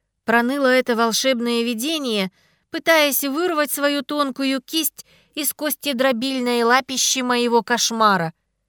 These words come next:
«Я уже и не вспомню тот день, когда видела последнего человека».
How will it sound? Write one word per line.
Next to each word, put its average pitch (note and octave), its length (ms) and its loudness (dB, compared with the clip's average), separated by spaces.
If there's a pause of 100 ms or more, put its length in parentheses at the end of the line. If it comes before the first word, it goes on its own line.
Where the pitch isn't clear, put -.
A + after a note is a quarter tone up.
(260)
«Я C#4 220 -4
уже C#4+ 340 -4 (440)
и D#4 120 -10
не D4+ 160 -6
вспомню D#4 720 -4
тот C4 320 -6
день, D4+ 460 -2 (440)
когда D4 380 0
видела F4 560 -2 (420)
последнего C#4 800 -2
человека». B3+ 800 -2